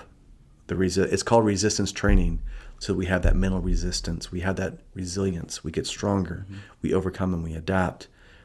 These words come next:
Speaker 1: But if we don't demand more from ourselves, we will never change. And that's where adversity helps us. So I talk about micro adversities, these little bitty ones. So the micro adversity for somebody here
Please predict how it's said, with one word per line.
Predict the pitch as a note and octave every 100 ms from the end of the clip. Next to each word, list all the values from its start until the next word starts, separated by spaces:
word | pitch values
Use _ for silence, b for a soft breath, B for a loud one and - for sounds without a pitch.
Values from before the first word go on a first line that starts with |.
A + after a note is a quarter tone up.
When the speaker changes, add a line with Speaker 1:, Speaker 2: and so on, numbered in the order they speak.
| b -
Speaker 1:
But | E2 - -
if | -
we | F#2+
don't | A#2 C#3
demand | G2 F#2 F2+ F2
more | F2
from | - F2+
ourselves, | E2+ E2 - F2+ E2+ E2 - b b b -
we | F2+
will | F2
never | E2 -
change. | - F#2 E2+ E2 E2 - - b b b b
And | F2 F2+
that's | F2+ F2 -
where | F2+ E2
adversity | E2+ F2 E2+ - F2
helps | - G2+ -
us. | F2 F2 - B B B B
So | - -
I | D2+
talk | - A2+
about | F#2 F2
micro | F2+ B2+ F#2+
adversities, | F2+ F2+ - F2
these | F2 F#2+
little | G#2
bitty | G2+ F#2
ones. | F2 - - b b b
So | - F#2
the |
micro | F#2+ F#2+ F#2+
adversity | F#2 G2 - F2+
for | F2+
somebody | F#2+ F#2 F#2
here | - C3 G2 F#2+